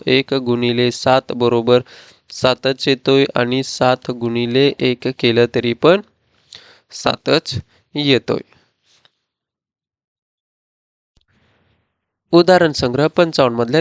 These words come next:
तिसरा मधला दुसरा प्रश्न काय दिलेला आहे? पाच गुणिले चार हा लहान आहे सात गुणिले, इथे कोणती संख्या ठेवली तेव्हा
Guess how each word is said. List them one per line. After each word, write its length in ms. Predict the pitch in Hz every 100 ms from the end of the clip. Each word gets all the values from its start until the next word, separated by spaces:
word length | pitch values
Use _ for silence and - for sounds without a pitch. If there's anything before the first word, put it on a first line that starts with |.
| 165
तिसरा 260 | 170 147 123
मधला 260 | 117 123 165
दुसरा 360 | 190 180 147
प्रश्न 340 | 117 117 - 117
काय 220 | 139 147
दिलेला 320 | 147 151 151
आहे? 80 | 156 -
पाच 240 | 139 147
गुणिले 360 | 139 147 147 151
चार 300 | - 151 151
हा 200 | 139 139
लहान 380 | 127 123 143 135
आहे 180 | 135 147
सात 380 | - 143 151 -
गुणिले, 380 | 127 131 139 147
इथे 180 | 120 160
कोणती 320 | 131 127 151
संख्या 300 | 139 120 147
ठेवली 300 | 131 123 139
तेव्हा 240 | 120 127